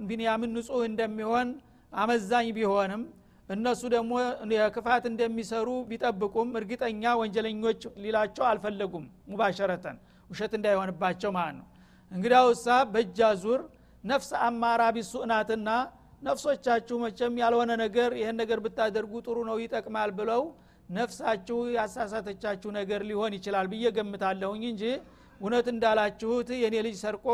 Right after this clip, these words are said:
አይሆንም አሏቸው ማለት ነው። ፈሶብሩን ጀሚል፣ ለማንኛውም ፈልመእሙሉ ሚኒ ሶብሩን ጀሚል፣ ከኔ የሚጠበቀው መልካም ትዕግስት ነው። እንግዲህ ምን አደርጋለሁ በዚህ ደካማ አቅሜ? እና እኔ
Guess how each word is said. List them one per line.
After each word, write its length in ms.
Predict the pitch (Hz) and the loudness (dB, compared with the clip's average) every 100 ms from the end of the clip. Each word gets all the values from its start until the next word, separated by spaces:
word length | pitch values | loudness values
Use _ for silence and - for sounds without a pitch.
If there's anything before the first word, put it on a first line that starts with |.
| 247 247 - - _ | 4 2 -4 -20 _
አይሆንም 600 | 180 220 208 196 196 190 151 - - | 0 2 4 2 0 -2 -8 -14 -12
አሏቸው 580 | 185 208 202 185 - 185 208 | -6 0 0 0 -2 -2 0
ማለት 320 | 196 175 156 | 0 -2 -6
ነው። 100 | - - - - | -14 -20 -20 -20
ፈሶብሩን 560 | - - - 226 196 190 | -10 -8 -4 -4 -4 -6
ጀሚል፣ 400 | 170 175 170 147 - _ _ _ - | -6 -8 -8 -12 -16 _ _ _ -10
ለማንኛውም 840 | 190 233 226 220 220 233 254 254 160 - - _ _ | -4 0 0 0 -2 0 2 0 -6 -16 -20 _ _
ፈልመእሙሉ 600 | 196 226 233 226 240 262 220 | -6 -2 -2 0 -2 0 -2
ሚኒ 260 | 214 220 254 | -4 -6 -6
ሶብሩን 380 | - 269 269 233 | -2 0 0 -4
ጀሚል፣ 320 | 208 196 185 190 | -4 -4 -6 -6
ከኔ 200 | 226 247 | -4 0
የሚጠበቀው 880 | 247 226 233 240 208 233 233 294 226 - - - - | 0 -2 -4 -4 -4 -4 0 2 2 -2 -16 -20 -18
መልካም 560 | 180 196 233 233 226 226 | -6 -2 -2 0 0 0
ትዕግስት 400 | 208 208 180 - - | -4 -8 -8 -10 -14
ነው። 140 | 156 131 | -14 -14
እንግዲህ 300 | 127 135 - - _ - | -16 -16 -20 -20 _ -8
ምን 140 | 220 | 2
አደርጋለሁ 560 | 262 220 196 185 180 175 | 4 4 2 0 0 0
በዚህ 260 | 190 190 196 202 | -2 -4 -6 -4
ደካማ 380 | 196 190 190 180 | -4 -2 0 0
አቅሜ? 220 | 175 156 139 - _ _ - _ - | -2 -8 -16 -20 _ _ -20 _ -8
እና 160 | 190 247 247 | 2 6 6
እኔ 120 | 247 | 6